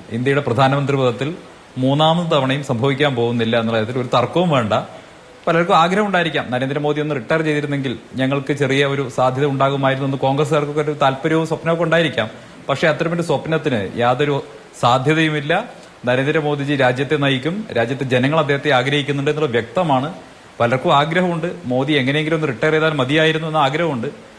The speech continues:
പക്ഷേ നിങ്ങൾ കരുതുന്നത് പോലെയല്ല, ഒരു മോദിയല്ല, ഒരായിരം മോദിമാരെ സൃഷ്ടിച്ച ഒരു മഹാപ്രസ്ഥാനം ഇവിടെ ഉണ്ട് എന്ന് നിങ്ങൾ മറക്ക-, മറക്കരുത്.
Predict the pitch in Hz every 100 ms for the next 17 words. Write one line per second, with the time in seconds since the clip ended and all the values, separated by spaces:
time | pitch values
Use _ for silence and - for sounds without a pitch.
0 | - - 135 165 151 170 165 147 175 190
1 | 190 170 131 143 151 120 131 170 143 160
2 | 185 135 143 147 127 139 135 165 180 160
3 | 147 156 160 160 151 131 143 156 135 120
4 | 156 151 - 143 147 135 131 131 127 143
5 | 147 139 135 139 127 107 127 120 117 143
6 | 113